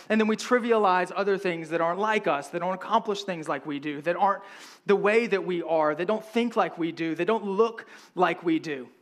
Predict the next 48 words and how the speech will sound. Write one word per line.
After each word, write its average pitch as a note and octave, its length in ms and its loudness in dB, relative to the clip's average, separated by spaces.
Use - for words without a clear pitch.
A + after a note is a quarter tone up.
We G3 100 0
t-, G#3+ 100 -6
gave G3+ 220 2
several A#3 360 2
examples G#3 580 0
of E3+ 80 -4
that F3 240 0
last F#3 260 2
week, F3+ 320 -4
and, D#3 160 -4
and F#3 100 -2
one G#3 120 4
of A3 80 0
the G#3 60 -2
things G3+ 240 -2
that F#3+ 80 4
I F3 80 4
didn't G3+ 260 2
say F#3+ 240 2
was, F3 340 -4
was F#3 400 -4
the F3+ 140 -2
way G3+ 140 4
that G3+ 120 -2
C A3+ 260 0
S G3+ 200 0
Lewis G3 480 0
actually D#3+ 320 -4
refers E3 400 -2
to D#3+ 100 -10
this, D3+ 200 -2
and E3 100 0
I E3 60 0
think G3 180 0
it's F#3 100 -6
so G#3+ 400 2
beautiful G#3 480 4
and F#3 100 2
gives F#3+ 160 2
us F#3+ 120 -6
this F#3+ 240 -6
really G#3 240 4
good G3+ 180 2
picture F#3+ 400 -2
of F#3 300 0
this. E3 240 -4
He G#3 80 -8
says, G#3+ 240 0